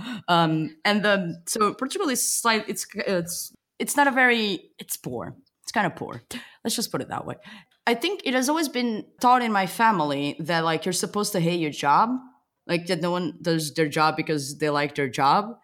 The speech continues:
And it's super, it's so confusing to my mom when I tell her that I like my job.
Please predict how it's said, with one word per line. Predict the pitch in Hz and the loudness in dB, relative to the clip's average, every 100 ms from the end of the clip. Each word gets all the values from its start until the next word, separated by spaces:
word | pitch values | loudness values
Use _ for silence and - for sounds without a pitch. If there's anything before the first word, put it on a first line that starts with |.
| _ _ - | _ _ 0
And | 165 160 | 2 2
it's | - | -2
super, | - - 294 302 285 254 - - | -2 0 0 2 0 0 -4 -6
it's | 202 - | -4 -2
so | - 262 262 | 0 2 2
confusing | 254 233 233 220 190 170 165 | 0 -2 -2 -2 0 -2 -2
to | 175 | -4
my | 170 160 | -2 -2
mom | 170 240 180 147 143 - - | 2 4 4 2 -2 -6 -6
when | 170 165 165 | -2 0 0
I | 160 | -2
tell | 151 190 185 | -2 -2 0
her | 175 156 | 0 0
that | 156 | 0
I | |
like | 151 160 165 | -2 -2 -2
my | 151 | -2
job. | 139 135 190 | 0 0 0